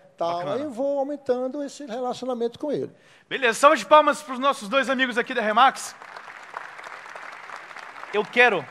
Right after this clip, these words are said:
Speaker 2: doutor Miguel, e o nosso amigo, qual é o seu nome? Gabriel e Miguel. Quero mostrar pra vocês um aplicativo incrível que vai ajudar muito vocês a manter o networking de vocês,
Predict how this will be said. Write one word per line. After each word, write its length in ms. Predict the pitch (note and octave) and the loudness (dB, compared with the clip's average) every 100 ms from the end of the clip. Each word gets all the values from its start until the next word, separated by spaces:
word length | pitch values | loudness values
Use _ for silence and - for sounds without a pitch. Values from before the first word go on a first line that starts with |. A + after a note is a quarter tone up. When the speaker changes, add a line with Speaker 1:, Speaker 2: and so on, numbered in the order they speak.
| - - | -16 -14
Speaker 2:
doutor 240 | E3+ E3 G#3 | -12 -4 -2
Miguel, 400 | G#3+ A#3 A3 C#3 - - - - - - - | 2 6 6 6 -4 -20 -20 -20 -20 -20 -6
e 140 | G3 | -4
o 20 | |
nosso 240 | G#3+ A3+ A3 | -2 -2 -2
amigo, 160 | A3+ | -4
qual 100 | A#3 | 0
é 20 | B3 | 0
o 20 | |
seu 140 | A3+ | 2
nome? 280 | A3+ D#4 C#4+ - _ _ _ _ _ _ _ _ _ _ _ _ - | -2 -2 -4 -14 _ _ _ _ _ _ _ _ _ _ _ _ 2
Gabriel 420 | G3 G3 A3 C4 | 4 4 4 4
e 40 | |
Miguel. 360 | B3 G3 F3 C3+ - - _ | 2 2 2 0 -8 -20 _
Quero 200 | A3+ B3+ | -2 0
mostrar 320 | C4 G#3 A3+ | -2 -2 -4
pra 80 | F3+ | -4
vocês 680 | F#3 - F#3+ F3 C3+ - - _ _ _ _ _ _ | -8 -8 -4 -4 -6 -18 -20 _ _ _ _ _ _
um 80 | F3 | -6
aplicativo 640 | G3 G3 G#3 F3 - F3 | -6 -6 -6 -6 -8 -12
incrível 800 | G#3 - _ _ - A3 C#3+ C#3 - | -12 -14 _ _ -6 -6 -6 -10 -10
que 80 | D3 | -4
vai 80 | |
ajudar 180 | F#3 F#3+ | -4 -2
muito 380 | G#3 G#3+ D4 C4+ | -4 -4 -6 -6
vocês 540 | G#3+ - F#3 F#3+ - - - _ | -8 -4 -6 -6 -10 -20 -20 _
a 80 | - | -8
manter 220 | F3 F#3 | -6 -6
o 60 | F#3+ | -4
networking 480 | F#3+ F#3 G3 F3+ F3+ | -6 -6 -8 -8 -10
de 60 | |
vocês, 500 | D#3+ D#3+ E3 E3 - | -10 -10 -8 -8 -10